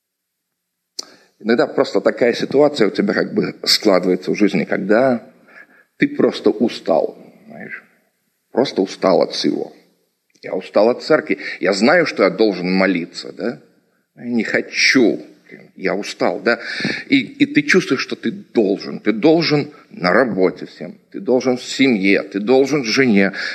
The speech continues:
ты должен в церкви. И всем от тебя всё, что надо. А тебе уже, а тебе вот так. <laughs> Ну, я устал от этого, знаешь. И знаешь, и совесть мучает меня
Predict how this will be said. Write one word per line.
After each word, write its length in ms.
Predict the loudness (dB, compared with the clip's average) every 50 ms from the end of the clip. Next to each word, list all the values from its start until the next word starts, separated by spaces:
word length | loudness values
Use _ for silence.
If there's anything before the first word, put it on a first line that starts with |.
| -6 _
ты 80 | -4
должен 540 | -4 0 2 4 4 4 2 0 0 -2 -2
в 120 | -4 -6 -10
церкви. 760 | -4 0 2 2 2 2 0 0 2 2 2 2 0 -6 -16 -20 -16 _
И 80 | -4 -4
всем 400 | -2 0 2 2 2 2 2 0
от 100 | 0 0
тебя 300 | -2 0 2 2 2 2
всё, 240 | 0 -2 -2 -2 -2
что 180 | -2 -2 -4
надо. 400 | 0 2 2 2 2 0 0 -2 -4
А 580 | -4 -6 -10 -8 -6 -6 -6 -6 -6 -10 _ _
тебе 260 | -14 -12 -8 -6 -4
уже, 320 | -4 -4 -4 -6 -6 -8 -8 -18 _ _
а 120 | -20 -18
тебе 260 | -12 -10 -6 -2 -2 0
вот 180 | 0 -2 -4 -6
так. 160 | -8 -8 -8 _ _ -2
<laughs> 380 | 0 0 0 0 -2 -6 -2 -2 -2 -2 0 -4 -2 0
Ну, 80 | -2 -2 -2 -4 -8 -8
я 340 | -8 0 0 0 2 2 -2 -4 -4 -8
устал 640 | -6 -2 -2 -2 -2 0 0 2 4 4 2 2 0
от 200 | -6 -8 -6 -2
этого, 400 | -4 -4 -4 -4 -10 -12 -12 -8 _
знаешь. 240 | -2 -2 -2 -4 -6 -8 -6 -4 -4 -4 -6 -8 -4 _
И 160 | 2 2 2
знаешь, 460 | 2 2 2 2 4 4 2 0 -6 -10 -16 _ _ _ _ _ _ _ _ _ _ _ _ _ _ _ _ _ _ _ _ _ _ _ _ _ _ _ _ _ _ _ _ _ _ _ _
и 60 | -2
совесть 880 | 0 2 2 2 4 2 4 4 4 4 2 2 2 0 -4 -6 -10 -12 -12 _ _
мучает 800 | -8 -6 -4 -4 -4 -4 -2 -2 -2 0 -2 -4 -6 -10 -18 -20 _ _ _
меня 400 | -6 -4 -4 -2 -2 -4 -6 -8